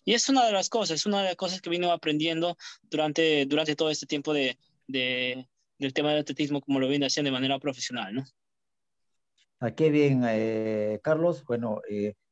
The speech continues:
Speaker 2: ese es bueno, en verdad, eh, tener a la familia cerca, porque eso te da también un poco más de,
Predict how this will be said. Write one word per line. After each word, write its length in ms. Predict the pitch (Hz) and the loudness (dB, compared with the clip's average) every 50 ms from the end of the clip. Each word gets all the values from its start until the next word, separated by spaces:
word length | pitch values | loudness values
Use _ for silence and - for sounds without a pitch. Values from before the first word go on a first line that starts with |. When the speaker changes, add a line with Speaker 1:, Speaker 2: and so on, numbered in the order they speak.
| _ - | _ -4
Speaker 2:
ese 200 | 127 113 - 139 | -2 0 2 2
es 100 | 113 107 | 2 2
bueno, 420 | 120 143 156 151 147 147 147 156 | 4 4 4 6 4 4 2 2
en 160 | 131 117 113 | 2 0 0
verdad, 480 | 113 113 113 113 127 127 127 127 127 - | 0 -2 0 2 4 4 6 6 4 4
eh, 440 | - 113 113 107 104 107 107 - - - _ _ _ _ | 2 0 -2 -2 -4 -4 -6 -8 -10 -14 _ _ _ _
tener 260 | - 120 120 131 131 | -2 0 2 4 4
a 60 | 131 | 4
la 100 | 123 120 | 4 2
familia 400 | 107 - 117 117 127 123 123 120 | 2 2 2 2 2 4 4 2
cerca, 480 | 117 - - 151 143 147 143 147 139 - | 2 2 0 0 0 0 0 0 -2 0
porque 480 | - 117 107 104 - - 107 107 104 - _ _ _ _ | -2 -4 -4 -4 -4 -4 -4 -4 -4 -4 _ _ _ _
eso 240 | - 131 - - 139 | -6 -2 0 0 2
te 120 | 139 123 117 | 6 6 6
da 140 | 123 131 | 6 6
también 280 | - 127 120 123 127 127 | 6 4 4 4 4 4
un 160 | 123 120 - | 4 2 0
poco 260 | - 135 - - 123 | -2 -2 -2 0 -2
más 260 | 120 123 123 127 123 120 | 0 0 0 0 -2 -2
de, 440 | 123 113 110 107 101 101 98 92 | -2 0 0 0 0 0 -2 -4